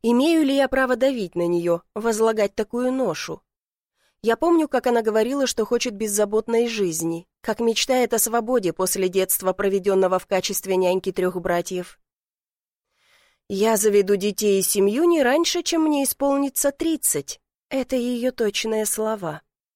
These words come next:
И её желание пожить для себя, насладиться юностью и всеми её преимуществами вполне понятно. Разве я могу лишить её этого?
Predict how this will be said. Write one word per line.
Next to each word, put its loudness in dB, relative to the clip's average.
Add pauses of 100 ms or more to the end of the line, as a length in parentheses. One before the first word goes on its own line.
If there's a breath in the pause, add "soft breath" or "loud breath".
(240)
И -4
её 2
желание 2
пожить -2
для -2
себя, -2
насладиться -2
юностью 0
и -4
всеми 0
её 0
преимуществами 0
вполне 0
понятно. -4 (1160)
Разве 2
я 4
могу 2
лишить -4
её 0
этого? -2